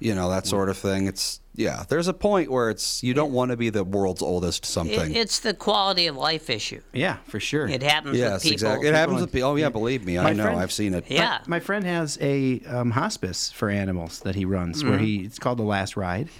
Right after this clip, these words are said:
Speaker 3: and he
Speaker 2: Mm-hmm.
Speaker 3: picks 'em up, and you, so you think your cat is
Speaker 1: Mm-hmm.
Speaker 3: having a good time still.
Speaker 2: Mm-hmm.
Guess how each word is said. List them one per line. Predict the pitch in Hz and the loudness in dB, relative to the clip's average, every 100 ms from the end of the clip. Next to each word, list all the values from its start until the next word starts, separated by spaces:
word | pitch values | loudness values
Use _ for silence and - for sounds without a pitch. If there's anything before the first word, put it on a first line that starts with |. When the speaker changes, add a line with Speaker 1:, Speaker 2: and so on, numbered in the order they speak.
| - - | -20 -10
Speaker 3:
and | - 117 | -2 2
he | 110 | 2
Speaker 2:
Mm-hmm. | 110 | 0
Speaker 3:
picks | 110 - | -4 0
'em | 107 | 0
up, | 101 196 - - | 0 -2 -8 -8
and | 113 113 107 104 98 | -2 0 2 0 0
you, | 101 104 101 110 - - - - | 0 2 -2 -6 -16 -20 -20 -18
so | - 139 123 101 - | -4 0 0 -4 -14
you | 113 113 147 185 | -12 -4 0 0
think | 165 156 139 139 | -2 -2 -2 0
your | 131 | 0
cat | 131 123 120 110 | 2 0 2 2
is | 101 95 - - - - - - - - | 0 0 -6 -12 -20 -20 -20 -20 -6 0
Speaker 1:
Mm-hmm. | 104 101 101 123 | 2 2 0 0
Speaker 3:
having | 117 113 | 2 0
a | 104 | 0
good | 107 101 | 0 0
time | 107 104 | -2 -2
still. | - - - 156 73 - - - - | -4 -6 -4 -4 -4 -12 -20 -20 -6
Speaker 2:
Mm-hmm. | 127 107 | -4 -4